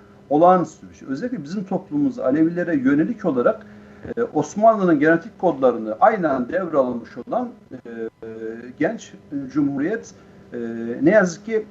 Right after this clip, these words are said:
aynı istikamette devam ediyor. Milyonlarca insan cemevi, e, benim ibadethanemdir, bu statü tanınmalıdır derken oradan bir tane,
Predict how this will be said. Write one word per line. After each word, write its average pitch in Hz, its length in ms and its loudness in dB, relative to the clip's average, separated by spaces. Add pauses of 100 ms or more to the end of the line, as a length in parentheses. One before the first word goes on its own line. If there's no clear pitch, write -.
aynı 220 240 6
istikamette 196 680 -6
devam 233 220 -2
ediyor. 107 300 -14 (200)
Milyonlarca 180 760 2
insan 170 580 0 (360)
cemevi, 143 680 2 (300)
e, 127 60 -10 (680)
benim 160 320 2
ibadethanemdir, 139 1160 0 (280)
bu 185 80 -2
statü 185 360 -8
tanınmalıdır 151 760 0
derken 202 520 0 (300)
oradan 196 400 2
bir 247 100 -2
tane, 170 480 2